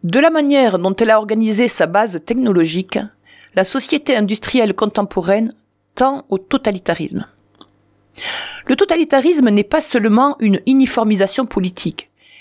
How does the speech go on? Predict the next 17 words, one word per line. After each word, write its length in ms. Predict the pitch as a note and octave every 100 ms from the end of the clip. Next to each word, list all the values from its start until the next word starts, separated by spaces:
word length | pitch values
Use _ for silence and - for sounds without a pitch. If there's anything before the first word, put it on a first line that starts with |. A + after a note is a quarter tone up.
| -
mais 160 | A3 A3
aussi 500 | D#4+ D#4 - B3+ D4 - _ A3+
une 200 | A3 G3 -
uniformisation 1040 | D#4+ D4+ - C4 A#3 G3 G3 - G#3 G#3+
technico-économique 1200 | - C#4 B3 A#3 - - - G#3+ F#3+ F3+ F#3 B3+ - _ - - - - -
qui 100 | C4
fonctionne 720 | - D#4 - - A#3+ F3+ C#3+ _ _ - -
en 120 | F3+
manipulant 640 | A#3+ F4+ D4+ - C4 B3+
les 120 | A3+
besoins 480 | F3 G3 E3+ F3 A3+ - _ _ _ _ _ _
au 120 | C#4
nom 320 | B3+ C4 D4+ F4+
d'un 240 | G#3 A3
faux 400 | - - C#4+ D4+
intérêt 400 | A3 G3+ G#3 G#3 A#3
général. 400 | A3+ G3+ E3